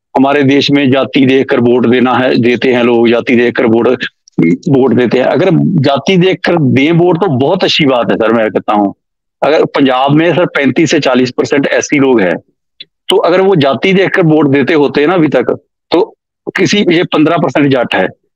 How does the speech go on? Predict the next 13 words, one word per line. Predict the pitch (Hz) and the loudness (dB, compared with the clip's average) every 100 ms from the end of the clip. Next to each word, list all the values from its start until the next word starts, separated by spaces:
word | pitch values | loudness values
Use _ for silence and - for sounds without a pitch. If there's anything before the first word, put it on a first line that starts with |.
| _ - | _ -2
इनकी | 160 180 | 0 0
सर | 175 175 | 0 0
अभी | 175 151 | 2 0
तक | 165 | -2
सरकार | - 143 139 123 | -2 -2 0 0
ही | 135 | 0
ना | 135 | 0
आई | 110 | 0
होती। | 107 95 98 90 - | 0 0 -4 -2 -2
तो | |
सर | 151 180 | 0 2
मैं | 170 156 160 | 2 0 0
तो | 180 180 | 0 0